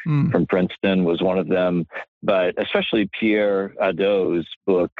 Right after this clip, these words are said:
Speaker 2: What is Ancient Philosophy? I read that, and that really was a game changer for me to understand. Uh, he was a French scholar who was a scholar of ancient philosophy, and his argument in that book and other books is that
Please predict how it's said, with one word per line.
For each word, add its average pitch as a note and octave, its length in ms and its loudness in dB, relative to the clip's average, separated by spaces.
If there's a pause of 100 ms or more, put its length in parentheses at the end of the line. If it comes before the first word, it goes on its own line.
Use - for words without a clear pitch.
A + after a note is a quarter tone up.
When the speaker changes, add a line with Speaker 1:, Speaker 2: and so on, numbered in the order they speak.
Speaker 2:
What F#2+ 280 0
is E2+ 120 -2
Ancient E2 300 -2
Philosophy? D#2+ 580 0
I D2+ 80 0
read F#2+ 340 0
that, E2 400 0
and G#2 180 2
that D3 240 0
really G2+ 360 2
was E2 200 0
a E2 60 0
game E2 280 0
changer E2 460 -2
for F2 100 0
me E2 420 0 (500)
to G#2+ 100 2
understand. F2+ 1080 0 (380)
Uh, F2 60 0
he G2+ 100 2
was G2+ 120 2
a F2 80 -4 (100)
French G#2+ 220 0 (100)
scholar F2+ 600 0
who F2 260 2
was D#2+ 260 0
a E2 300 0 (180)
scholar F#2 360 -2
of F#2+ 240 0
ancient E2 340 -2
philosophy, D#2+ 600 0
and F2+ 200 0
his A2 240 0
argument F#2+ 540 0
in D#2+ 80 -2
that F#2 260 0
book F2 240 0
and E2 100 0
other E2+ 200 0
books E2 380 -2 (720)
is F2+ 240 2 (100)
that E2 400 0